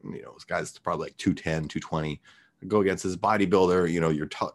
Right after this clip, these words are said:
tethered at the waist, back to back. You gotta ring the bell on the other side, three, two, one, run. You know, this dude's bigger than me. I s-, the rope catches, he, he rips me <laughs> back.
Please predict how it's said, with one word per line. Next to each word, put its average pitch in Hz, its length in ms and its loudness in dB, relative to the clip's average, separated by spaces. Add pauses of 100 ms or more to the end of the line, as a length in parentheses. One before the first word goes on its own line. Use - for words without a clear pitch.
(320)
tethered 117 320 4
at 90 80 2
the 98 60 2
waist, 90 440 2
back 98 260 4
to 85 60 -8
back. 98 380 4
You 82 60 -2
gotta 90 160 4
ring 95 200 4
the 92 80 4
bell 92 180 2
on 90 60 0
the 90 60 0
other 87 160 0
side, 90 300 2
three, 98 200 4
two, - 160 -4
one, 85 220 2
run. 90 360 4 (420)
You 113 80 4
know, 87 280 6
this 90 140 -4
dude's 92 260 2
bigger 85 240 4
than 85 120 4
me. 87 160 6
I 82 80 6
s-, - 340 -2
the 90 220 0
rope 92 340 4
catches, 87 440 2 (200)
he, 87 260 -4 (720)
he 90 280 -8 (320)
rips 113 280 6
me 107 120 8
<laughs> - 160 2
back. 117 320 2